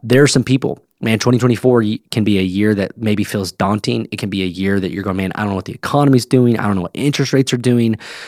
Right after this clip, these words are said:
I don't know what my four oh one k is doing." It can have all of these layers of fear attached to them. Or we can go, "Hey,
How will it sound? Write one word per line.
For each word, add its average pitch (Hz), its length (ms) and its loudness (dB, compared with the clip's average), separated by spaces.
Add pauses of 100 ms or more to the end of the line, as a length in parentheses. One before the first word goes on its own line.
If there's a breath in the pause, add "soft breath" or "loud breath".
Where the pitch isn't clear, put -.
I 107 100 0
don't 101 100 2
know 95 100 0
what 92 100 -4
my 95 100 -6
four 110 240 0
oh 92 40 0
one 92 140 -2
k 139 220 2
is 139 80 4
doing." 135 220 4
It 143 120 -2
can 175 120 4
have 139 160 4
all 160 300 4
of 156 100 2
these 135 180 4
layers 120 340 6
of 90 80 -2
fear 147 600 2 (140)
attached - 420 -4
to 104 60 -2
them. 90 220 -6 (380 loud breath)
Or 180 460 6 (260)
we 139 100 6
can 131 120 4
go, 113 100 6
"Hey, 139 320 2